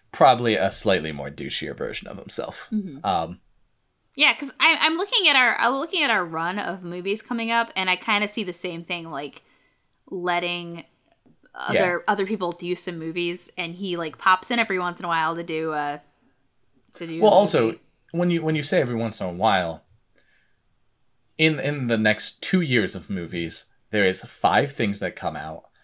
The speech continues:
Speaker 1: One's a vehicle for something else. One I think he's in. One I don't know anything about. I think it's probably a Rob Schneider movie. And then, uh,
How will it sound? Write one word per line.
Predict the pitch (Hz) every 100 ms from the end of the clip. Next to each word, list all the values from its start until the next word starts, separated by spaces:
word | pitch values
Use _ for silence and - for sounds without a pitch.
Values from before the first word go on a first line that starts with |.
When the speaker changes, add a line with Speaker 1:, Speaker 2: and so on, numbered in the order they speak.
| _ _ _ _ _ _ _ _ _ _ _ -
Speaker 1:
One's | 101 101 104 101
a |
vehicle | 92 104 98 104
for | 107
something | - 107 98 110
else. | 131 135 135 - - _ _
One | 95 98 95 82
I | 82
think | 85 90
he's | - 156 139 139
in. | 123 127 135 - _
One | - 95 87 87 87
I | 92
don't | 87 85 82
know | 82
anything | 85 90
about. | 87 104 87
I |
think | 90 85
it's |
probably | - 80 76
a |
Rob | 78 80
Schneider | - 143 139 135
movie. | 131 131 139 135 135 _ - _
And | - 120 117
then, | 113 110 107 107 - _ _ _ 95
uh, | 95 85 78